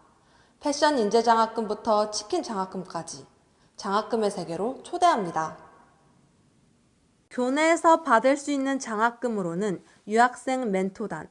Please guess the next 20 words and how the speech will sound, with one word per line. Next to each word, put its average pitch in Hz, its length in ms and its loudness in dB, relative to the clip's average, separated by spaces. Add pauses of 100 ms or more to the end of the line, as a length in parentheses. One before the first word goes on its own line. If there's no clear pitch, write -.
케이아이에프, 196 880 -6 (380)
한국어 285 540 0
튜터링, 208 580 -4 (240)
광운대 240 480 0
신문사 285 580 -2
케이더블유 262 720 -2
타임즈 277 460 -4
등이 202 260 -2
있습니다. 170 640 -8 (720)
관심 254 500 0
있는 277 240 -2
분야에서 208 680 0
재능을 208 520 -4
활용함과 277 540 -2
동시에 175 580 -8 (160)
활동비까지 269 880 -2
받을 208 320 -2
수 214 160 -10
있으니 185 560 -8 (220)
일석이조겠죠? 226 960 -4